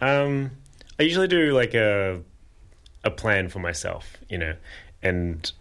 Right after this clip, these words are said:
it's not always, like, a sketch, but it's almost like I mock it up in the computer sometimes, and, like, 'cause I'm using photographs, it's all easier to drag and drop, but I had to go and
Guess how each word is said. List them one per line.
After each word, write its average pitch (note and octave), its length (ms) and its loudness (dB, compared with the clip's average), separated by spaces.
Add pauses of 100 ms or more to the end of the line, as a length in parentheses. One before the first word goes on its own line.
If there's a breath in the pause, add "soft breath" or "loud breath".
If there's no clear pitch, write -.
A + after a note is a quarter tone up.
(420)
it's G2+ 180 0
not A#2+ 140 6
always, G2 240 4
like, F2 180 -2
a E2+ 100 -4
sketch, - 680 -2
but F#2 80 -2
it's F2 140 -4
almost G2+ 260 0
like F2 220 -2
I F#2+ 60 2
mock G2+ 260 2
it F2 80 2
up E2 120 -2
in E2 60 -4
the E2 60 0
computer F#2+ 420 0
sometimes, E2 560 0
and, E2+ 80 2
like, D#2+ 380 0
'cause E2+ 180 -2
I'm D#2+ 380 2
using F2 260 2
photographs, E2+ 520 2
it's - 100 -4
all F2 200 0 (300)
easier F#2 220 4
to - 120 -2
drag E2+ 320 2
and D#2+ 120 0
drop, F2+ 320 0
but - 200 -2 (440 loud breath)
I - 60 0
had F#2 80 2
to F#2 60 2
go F2 240 4
and D#2+ 320 2